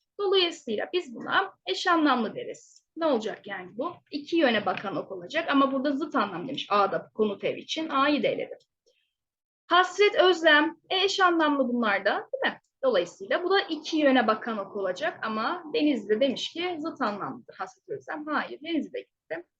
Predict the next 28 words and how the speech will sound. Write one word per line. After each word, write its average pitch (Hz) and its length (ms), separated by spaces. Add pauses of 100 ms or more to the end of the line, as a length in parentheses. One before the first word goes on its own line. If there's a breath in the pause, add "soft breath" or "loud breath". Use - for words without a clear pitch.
Zaten 233 340
buradan 269 240
da - 80
cevabı 233 360
bulabilirsiniz. 285 760 (460)
Kuru 381 480
ve 330 60
yaş, 285 680
e, 240 100
bunlar 226 640
birbirinin 220 640
yerini 220 500 (160)
tutabilir 294 540
mi? 262 320
Kuru, 226 500
yaş. 202 520 (120)
Tutamaz. - 600 (280)
Birbirinin 214 580
zıttıdır. 220 840 (300)
Dolayısıyla 311 800 (260)
zıt 262 280
anlam 285 400
diyeceğim. 262 400
Sağ 302 260
tarafa 214 340
doğru - 220
bakan 285 320
ok. 262 220